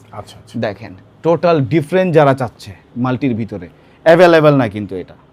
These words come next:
Speaker 1: আচ্ছা,
Speaker 2: এটা
Speaker 1: আচ্ছা।
Speaker 2: সারা বাংলাদেশে কোথাও পাবেন না।
Speaker 1: ইউনিক বলা চলে।
Speaker 2: একদম
Speaker 1: আপনি
Speaker 2: ইউনিক, এবং আমাদের কালেকশনগুলো দেখবেন যে আপনি কারোর সাথে মিলবে না।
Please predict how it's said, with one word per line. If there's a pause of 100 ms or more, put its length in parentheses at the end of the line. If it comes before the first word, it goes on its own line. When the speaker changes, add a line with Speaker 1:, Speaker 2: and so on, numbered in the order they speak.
(100)
Speaker 1:
আচ্ছা,
Speaker 2:
এটা
Speaker 1:
আচ্ছা।
Speaker 2:
সারা
বাংলাদেশে
কোথাও
পাবেন
না।
Speaker 1:
ইউনিক
বলা
চলে।
Speaker 2:
একদম
Speaker 1:
আপনি
Speaker 2:
ইউনিক,
এবং
আমাদের
কালেকশনগুলো
দেখবেন
যে
আপনি
কারোর
সাথে
মিলবে
না।